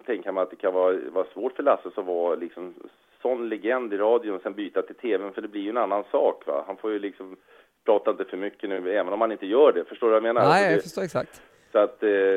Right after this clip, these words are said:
Speaker 1: men, men Lasse är ju, Lasse har ju passionen, va? Han,
Speaker 2: Ja.
Speaker 1: han, eh, ja, det finns ju också, eh, det finns ju kommentatorer och så finns det de som är, är, som är spikrar, förstår du? De,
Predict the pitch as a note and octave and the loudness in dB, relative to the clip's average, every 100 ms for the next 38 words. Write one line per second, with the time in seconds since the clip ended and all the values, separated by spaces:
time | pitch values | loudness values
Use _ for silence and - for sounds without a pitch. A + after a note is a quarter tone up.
0 | F#2+ F2 - G2+ G#2+ G#2 A2 F#2+ C3 B2+ | 0 -6 -12 -10 -8 0 2 2 0 0
1 | A#2+ A2 G#2+ A#2 G2+ B2 A#2+ A2+ A2 _ | 0 -2 0 0 0 0 0 0 -4 _
2 | A2 - C#3 G#2 D#2 C2+ F#2+ G2 G#2 G#2 | -4 -2 -2 -4 -8 -8 -6 -6 -2 -2
3 | G2 G2 D2+ G2+ G2 G#2 G#2+ G#2 - C#3 | -4 -8 -8 -4 -2 -2 -4 -6 -8 -8
4 | B2+ B2+ G#2+ A2+ - - - - _ _ | -6 -6 -4 -6 -6 -10 -20 -20 _ _
5 | _ - D2+ - - - G#2+ C3 B2+ B2+ | _ -10 -10 -8 -14 -14 -10 -8 -6 -6
6 | A#2+ - - - - - _ _ _ _ | -6 -6 -12 -16 -20 -20 _ _ _ _
7 | _ - B2+ A#2+ B2 - - D3+ D3 D3+ | _ -4 -2 4 2 4 4 4 4 6
8 | D3+ D3 - C#3 A2+ A#2+ C3 A2+ G#2+ A#2 | 6 6 -2 -4 -2 -4 -2 -4 -2 -2
9 | A2 F#2+ G#2 G2 F2+ E2 F#2+ F#2 - G2+ | 0 -2 -4 -2 -2 -2 -2 -4 -6 -10
10 | F#2 - F#2 - C3 G2 F#2+ G2 D#2+ D#2+ | -10 -10 -12 2 4 4 0 -2 -2 -2
11 | F#2 | -4